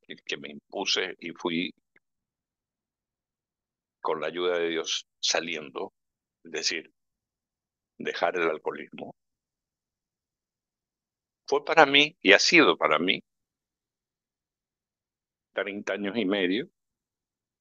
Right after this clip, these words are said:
de, no un sacrificio. Al principio sí, porque los malestares, la ansiedad, la tembladera y todas esas,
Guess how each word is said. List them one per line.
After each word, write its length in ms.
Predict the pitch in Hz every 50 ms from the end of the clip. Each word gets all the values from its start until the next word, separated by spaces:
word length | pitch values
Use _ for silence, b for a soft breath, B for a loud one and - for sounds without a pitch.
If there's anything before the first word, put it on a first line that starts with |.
| _ _ _ _ _ _ _ _ _ _
de, 360 | - 87 82 82 90 92 - - _ _ _ _ _ _ _ _ _ _ _ _ _ _ _ _ _ _ _ _ _ _ _ _ _ _ _ _ _ _ _ _ _ _ _ _ _ _ _ _ _ _ _ _ _ _ _ _ _ _ -
no 160 | 123 123 143 165
un 140 | 220 208 196
sacrificio. 800 | - - 185 - - 160 - - 226 190 - - 170 151 - - _ _ _ _ _ _ _ _ _ - - _ _ _ _ _ _ _ _ _ _ _ _ _ -
Al 160 | 104 113 -
principio 540 | - 123 120 120 - - 95 - - - -
sí, 400 | - - - 101 - 71 71 - _ _ _ _ _ _ _ _ _ _ _ _ _ _ _ _ _ _ _
porque 300 | - 117 107 - - 110
los 180 | 101 101 90 -
malestares, 800 | 101 92 90 82 76 - - - 139 131 127 123 113 110 107 -
la 140 | 98 78 78
ansiedad, 760 | 82 76 - - 82 76 80 90 104 104 104 98 98 98 90 - _ _ _ _ _ _ b b b -
la 140 | - 82 85
tembladera 920 | - - 82 78 73 76 76 80 82 92 104 107 104 101 98 95 92 95 87 78
y 120 | 78 78
todas 400 | - - - 98 101 98 98 -
esas, 220 | - - 95 -